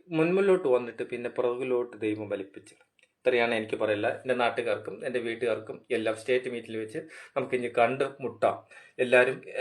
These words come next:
ആശയോടെ നിൽക്കുന്നുണ്ട്. കേരളം മൊത്തത്തിലുള്ളവർ ഓടാൻ കാണാൻ വേണ്ടി, ആ, ആ, യൂണിവേഴ്സിറ്റി സ്റ്റേഡിയത്തിലേക്ക്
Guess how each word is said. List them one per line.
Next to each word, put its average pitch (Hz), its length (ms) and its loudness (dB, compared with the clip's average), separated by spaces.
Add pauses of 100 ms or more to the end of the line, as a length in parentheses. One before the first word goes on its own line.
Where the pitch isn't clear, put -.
(100)
ആശയോടെ 127 920 6 (140)
നിൽക്കുന്നുണ്ട്. 127 500 -2
കേരളം 131 240 4
മൊത്തത്തിലുള്ളവർ 120 600 0 (420)
ഓടാൻ 127 380 8
കാണാൻ 127 340 4
വേണ്ടി, 117 240 -2 (180)
ആ, 117 40 6 (380)
ആ, 127 40 4 (320)
യൂണിവേഴ്സിറ്റി 139 460 0
സ്റ്റേഡിയത്തിലേക്ക് 117 680 -4